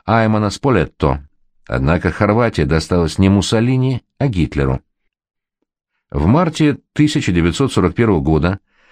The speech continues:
нацистские дипломаты заставили правительство Югославии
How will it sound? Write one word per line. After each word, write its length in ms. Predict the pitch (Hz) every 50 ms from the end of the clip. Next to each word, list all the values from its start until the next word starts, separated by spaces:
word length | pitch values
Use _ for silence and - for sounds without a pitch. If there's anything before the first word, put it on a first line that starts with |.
| _ - - _ -
нацистские 600 | 76 80 82 156 - 147 151 - - - 135 127
дипломаты 720 | 117 127 127 - 139 147 160 165 156 147 - 69 64 65 - _ _ _ _ _ _ -
заставили 540 | - 69 78 76 - - 113 120 113 98
правительство 600 | 80 - 85 92 90 95 85 101 87 80 - 95
Югославии 800 | 92 95 92 101 104 - - 131 139 135 104 80 71 64 67